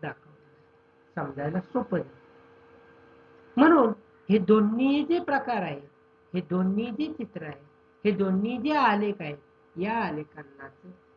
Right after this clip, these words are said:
वृत्तालेख असं म्हटलेलं आहे. आणि वर्तुळ आहे ना यामध्ये, वृत्तालेख. पुढं पहा जरा.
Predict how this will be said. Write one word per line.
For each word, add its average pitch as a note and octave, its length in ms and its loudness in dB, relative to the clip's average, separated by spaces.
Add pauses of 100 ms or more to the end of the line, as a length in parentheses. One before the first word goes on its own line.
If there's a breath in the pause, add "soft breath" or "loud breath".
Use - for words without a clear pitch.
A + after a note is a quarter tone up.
(120)
वृत्तालेख A#3 920 -2
असं G3 300 -4
म्हटलेलं - 300 -18
आहे. - 240 -20
आणि F#3+ 200 -2
वर्तुळ D4+ 240 -4
आहे C4 100 -2
ना F#3 80 -4
यामध्ये, C#3+ 400 -10 (440)
वृत्तालेख. A3 600 -6 (1900)
पुढं C#4+ 160 0
पहा A#3 200 -2
जरा. G#3+ 100 -4